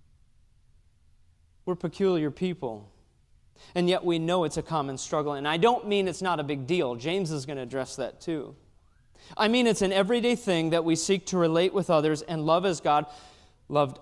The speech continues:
us unconditionally, church. Now, the example that James gives us, and I think he could have used many examples here, and I'll show you why in a bit.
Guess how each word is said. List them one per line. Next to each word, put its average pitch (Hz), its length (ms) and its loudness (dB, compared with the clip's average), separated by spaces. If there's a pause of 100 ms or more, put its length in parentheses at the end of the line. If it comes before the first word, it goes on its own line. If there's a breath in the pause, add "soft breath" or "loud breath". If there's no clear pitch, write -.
us 190 420 4
unconditionally, 151 1300 -2 (220)
church. 113 280 -8 (840 soft breath)
Now, 156 80 -2
the 151 100 0
example 180 540 2
that 147 160 -2
James 156 400 -4
gives 143 360 -4
us, 123 260 -6 (240 loud breath)
and 175 100 0
I 175 80 2
think 226 260 0
he 214 140 -2
could 190 160 0
have 156 120 -2
used 151 280 0
many 190 400 -2
examples 156 680 -6
here, 143 140 -6
and 135 100 -6
I'll 131 80 -6
show - 220 -6
you 147 180 -4
why 135 220 0
in 120 140 -8
a 110 60 -10
bit. 117 320 -6